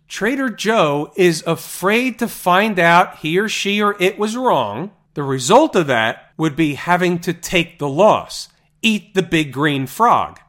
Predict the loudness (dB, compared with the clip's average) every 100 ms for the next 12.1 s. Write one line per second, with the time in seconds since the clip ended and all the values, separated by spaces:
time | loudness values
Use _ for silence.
0 | -6 -6 -4 -10 _ -2 0 0 -2 0
1 | 2 0 -6 _ _ _ -6 -6 -6 0
2 | 2 2 0 2 2 2 -2 -2 0 -2
3 | 0 0 2 0 -2 -8 _ -12 0 4
4 | 4 4 2 2 2 2 -4 -2 -2 0
5 | 0 0 0 -2 -8 _ _ 0 4 4
6 | 2 -2 4 4 4 -2 -2 -4 -2 2
7 | 2 2 -2 -8 _ _ -4 0 0 0
8 | -4 -6 -6 -10 -20 _ _ -6 2 4
9 | 4 4 6 6 4 -2 -6 -14 _ -10
10 | -4 -2 -2 0 2 2 0 -4 -10 _
11 | -2 2 4 2 4 6 6 4 0 -4